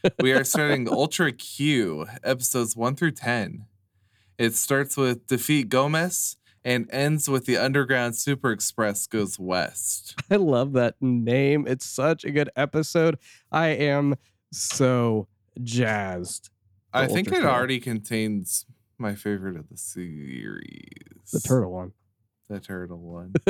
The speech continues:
Speaker 2: <laughs> Turtle, turtle.
Speaker 1: And actually, it's, should I say this? You
Speaker 2: Just
Speaker 1: can
Speaker 2: say
Speaker 1: edit
Speaker 2: it.
Speaker 1: this out if
Speaker 2: Just
Speaker 1: I
Speaker 2: say
Speaker 1: shouldn't
Speaker 2: it.
Speaker 1: say it. I've seen this. I've seen Ultra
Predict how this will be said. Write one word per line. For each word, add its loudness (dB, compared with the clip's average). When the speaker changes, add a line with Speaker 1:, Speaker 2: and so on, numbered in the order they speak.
Speaker 2:
<laughs> 4
Turtle, 0
turtle. 0
Speaker 1:
And 2
actually, 2
it's, -4
should -2
I 2
say 0
this? -4
You -4
Speaker 2:
Just 2
Speaker 1:
can 2
Speaker 2:
say 2
Speaker 1:
edit -4
Speaker 2:
it. -18
Speaker 1:
this -12
out 0
if -2
Speaker 2:
Just -4
Speaker 1:
I -4
Speaker 2:
say -4
Speaker 1:
shouldn't -6
Speaker 2:
it. -18
Speaker 1:
say -6
it. -4
I've -2
seen -6
this. -16
I've -6
seen -8
Ultra -14